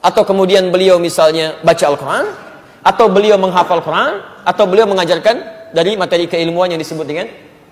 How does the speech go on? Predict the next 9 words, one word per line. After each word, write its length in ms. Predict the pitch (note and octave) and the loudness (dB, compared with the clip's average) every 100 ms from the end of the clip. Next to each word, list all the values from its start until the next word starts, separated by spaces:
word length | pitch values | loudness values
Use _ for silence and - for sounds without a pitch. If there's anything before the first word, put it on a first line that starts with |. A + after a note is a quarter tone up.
| - | -12
ta'lim 320 | G#2 A#2 A2 | -10 -10 -12
itu? 240 | G2+ G#2 F2+ - - _ _ | -14 -14 -16 -20 -20 _ _
Bagaimana 480 | E3+ F3+ C4 D#4 C#4+ | 2 2 2 4 6
urutannya? 720 | C4+ C4 A#3+ A#3 A#3 - - - - | 6 4 0 -2 -4 -12 -20 -20 -20
Ditafsir 400 | - G#2 C#3 - E3+ | -14 -6 -6 -6 -6
di 40 | D3+ | -6
hadis-hadis 600 | D3 C#3 C3 A#2+ A2 G#2 | -6 -8 -10 -10 -12 -16
ini. 80 | G2 - _ _ _ _ _ _ _ _ | -20 -20 _ _ _ _ _ _ _ _
Pertama, 560 | C#3 F3 F#3 C4 F4 | -4 0 0 0 -6